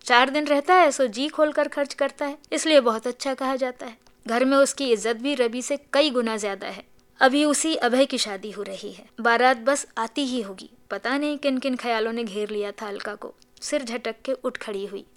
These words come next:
"नानी बारात आ गई, बुआ जल्दी चलो, द-, नई दुल्हन आ गई।" "अरे बड़की मामी तुम भी चलो ना।"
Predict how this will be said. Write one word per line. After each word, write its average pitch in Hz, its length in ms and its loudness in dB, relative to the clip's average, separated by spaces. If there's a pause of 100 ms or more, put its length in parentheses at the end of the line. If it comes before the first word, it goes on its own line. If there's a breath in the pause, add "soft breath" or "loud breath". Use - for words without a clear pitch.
"नानी 294 320 4
बारात 285 420 6
आ 277 80 4
गई, 240 300 -4 (220 loud breath)
बुआ 294 300 4
जल्दी 269 300 0
चलो, 269 340 0 (160)
द-, 220 160 -12
नई 240 200 -2
दुल्हन 262 340 -2
आ 233 80 -2
गई।" 202 240 -10 (340)
"अरे 294 200 2
बड़की 269 340 4
मामी 302 300 0 (220)
तुम 262 160 -2
भी 359 120 6
चलो 277 240 2
ना।" 262 180 -4